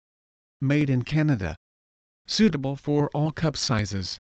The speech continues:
All our breastfeeding fashions are created with a woman's postpartum shape in mind. We have customized the bust lines to be one to two cup sizes larger.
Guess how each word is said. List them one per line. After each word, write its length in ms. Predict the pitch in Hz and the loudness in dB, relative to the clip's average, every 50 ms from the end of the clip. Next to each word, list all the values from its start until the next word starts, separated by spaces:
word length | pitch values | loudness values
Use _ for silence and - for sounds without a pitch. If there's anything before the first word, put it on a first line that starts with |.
| _ _ _ _ _ _ _ _ _ _ _ _ - | _ _ _ _ _ _ _ _ _ _ _ _ -2
All 320 | 139 143 156 160 175 180 | 0 2 2 2 2 2
our 160 | 180 175 175 165 | 2 2 2 2
breastfeeding 760 | 135 123 147 165 175 - - - - 147 143 156 147 135 - | 2 2 2 2 2 0 -4 -4 -4 -2 0 0 0 0 -2
fashions 580 | - - 160 151 147 151 - - 151 143 139 | -2 -2 0 2 2 0 0 0 0 0 2
are 140 | 156 147 139 | 2 0 0
created 440 | - - - - 143 143 139 139 131 | -2 -4 -2 0 2 2 2 2 0
with 220 | 127 120 123 - | 0 0 0 2
a 80 | 139 135 | 2 2
woman's 400 | 131 143 151 156 160 147 131 - | 4 4 4 4 4 2 0 -2
postpartum 760 | - - 120 113 117 - - - 147 147 147 147 143 135 127 | -2 -4 -2 -2 -4 -6 -6 -2 0 0 2 2 2 0 -2
shape 340 | - - - 156 151 135 - | -2 -2 -2 -2 -2 -2 0
in 180 | 165 131 127 | 0 2 2
mind. 420 | 127 131 131 131 117 90 80 76 - _ _ _ _ _ _ _ _ _ _ _ _ _ - | 2 2 2 0 0 -2 -4 -8 -14 _ _ _ _ _ _ _ _ _ _ _ _ _ -4
We 140 | 135 131 143 | 0 0 2
have 200 | 143 139 127 - | 2 2 0 -2
customized 760 | - - 185 185 170 - - 147 143 147 147 147 135 - - | -2 0 0 0 0 0 0 0 2 2 2 0 -2 -2 -4
the 80 | - 131 | -2 0
bust 320 | 127 143 156 - - - | 2 2 0 0 -2 -2
lines 420 | 127 120 120 123 123 123 123 120 - | -2 -2 0 0 0 0 -2 -2 -2
to 100 | - 139 | -4 -4
be 180 | 127 156 156 147 | 0 0 0 2
one 240 | 135 139 151 160 151 | 2 2 0 0 0
to 140 | - 135 | -2 -4
two 180 | - - 180 175 | -2 0 0 0
cup 260 | - - 165 156 - | 0 0 -2 -2 -2
sizes 480 | - - - 151 147 147 135 135 123 117 | -2 -2 0 2 2 2 0 0 -2 0
larger. 520 | 120 123 127 139 143 131 120 104 92 - | 2 2 2 2 2 0 0 -2 -2 -2